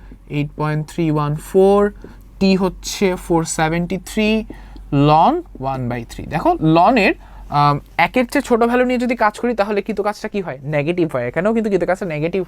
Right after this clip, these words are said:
হবে। কেন নেগেটিভ হচ্ছে? কারণ, আম, আমরা কি করছি? প্রাথমিক আয়তনে এক তৃতীয়াংশ করে ফেলছি, ছোট করে ফেলছি, সংকুচিত করছি। So, সংকুচিত করলে obviously কৃত কাজটা নেগেটিভ হবে।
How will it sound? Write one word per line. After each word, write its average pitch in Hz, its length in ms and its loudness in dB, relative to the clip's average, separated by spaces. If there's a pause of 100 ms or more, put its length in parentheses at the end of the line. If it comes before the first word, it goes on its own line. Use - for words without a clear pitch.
হবে। 156 240 2 (360)
কেন 220 180 2
নেগেটিভ 240 280 0
হচ্ছে? 247 200 0
কারণ, 233 160 0 (300)
আম, 143 480 2
আমরা 185 180 -2
কি 226 160 -2
করছি? 233 300 2
প্রাথমিক 220 400 0
আয়তনে 208 260 -2
এক 190 160 -4
তৃতীয়াংশ 190 340 -4
করে 175 180 -2
ফেলছি, 135 280 -8
ছোট 196 240 -4
করে 202 220 2
ফেলছি, 135 360 -6 (240)
সংকুচিত 220 580 0
করছি। 143 320 -4
So, 151 140 -8
সংকুচিত 208 500 -4
করলে 233 240 2
obviously 190 400 0
কৃত 175 120 0
কাজটা 143 300 -2
নেগেটিভ 123 400 -10
হবে। 110 140 -10